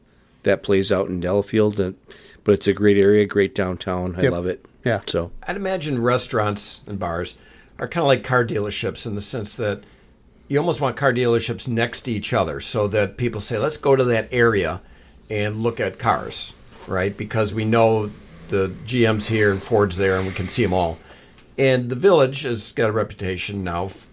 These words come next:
Speaker 3: more so than ever, for all these restaurants and bars. And in some way, you probably cheer for your, your fellow bars and restaurants because it keeps the area vital. And it's not a bad thing to have competition right nearby, I'd imagine.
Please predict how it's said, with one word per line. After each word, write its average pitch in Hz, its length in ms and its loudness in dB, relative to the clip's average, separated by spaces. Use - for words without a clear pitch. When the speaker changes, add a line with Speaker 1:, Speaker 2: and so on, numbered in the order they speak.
Speaker 3:
more 104 280 -2
so 101 200 0
than 92 160 0
ever, 110 240 2
for 98 360 0
all 95 100 2
these 98 200 0
restaurants 95 480 -2
and 98 120 -4
bars. 104 320 2
And 135 260 4
in 139 140 0
some 202 260 0
way, 147 140 6
you 139 160 0
probably 110 760 0
cheer 165 280 2
for 110 260 0
your, 104 480 0
your 101 120 -4
fellow 107 540 2
bars 113 280 2
and 127 80 -4
restaurants 131 440 0
because 123 420 -2
it 123 100 -2
keeps 113 320 -8
the 113 200 0
area 117 460 2
vital. 117 460 2
And 120 300 -4
it's 135 180 -4
not 143 280 0
a 135 40 0
bad 139 340 2
thing 110 160 -4
to 110 80 -4
have 104 120 -4
competition 104 600 -4
right 98 200 -2
nearby, 101 460 -2
I'd 80 80 -8
imagine. 82 420 -8